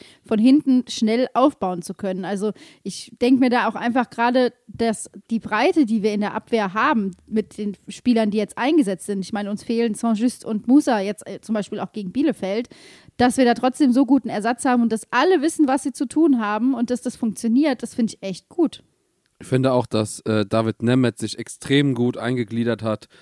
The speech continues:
Speaker 2: ähm, direkt, äh, den Schritt gemacht hat, den er machen musste, obwohl wir es die ganze Zeit eigentlich ja schon länger gefordert haben, dass er mal ein Spiel machen darf. Er hat anscheinend vielleicht noch einen Moment gebraucht, dass Bo gesagt hat, okay, das kann jetzt so funktionieren,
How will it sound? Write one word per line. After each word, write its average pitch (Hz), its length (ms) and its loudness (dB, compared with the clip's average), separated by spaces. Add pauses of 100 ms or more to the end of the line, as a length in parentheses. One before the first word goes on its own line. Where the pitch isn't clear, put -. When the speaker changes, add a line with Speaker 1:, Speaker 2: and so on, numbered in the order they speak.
(260)
Speaker 2:
ähm, 123 380 0 (180)
direkt, 131 580 -2
äh, 127 240 0
den 120 220 -2
Schritt 143 260 -2
gemacht 127 340 0
hat, 120 120 -4
den 117 140 -2
er 113 60 -2
machen 117 320 -4
musste, 113 440 -4 (260)
obwohl 117 340 -4
wir 147 120 2
es - 80 -4
die 127 100 -6
ganze 147 240 -4
Zeit 127 180 -2
eigentlich 131 220 -4
ja 117 100 -2
schon 113 360 -6
länger 151 260 0
gefordert 110 480 -4
haben, 110 260 -2
dass 107 140 -6
er 104 80 -6
mal 104 120 -4
ein 101 60 -8
Spiel 113 200 -8
machen 110 320 -6
darf. 117 280 -4 (600)
Er 123 80 -2
hat 151 140 2
anscheinend 151 320 0
vielleicht 151 240 -2
noch 151 80 0
einen 139 80 -2
Moment 139 280 0
gebraucht, 131 520 -2
dass 123 180 -4
Bo 147 200 0
gesagt 135 260 0
hat, 123 80 0
okay, 160 300 0 (280)
das 120 180 -4
kann 147 220 2
jetzt 135 140 2
so 123 80 0
funktionieren, 123 680 0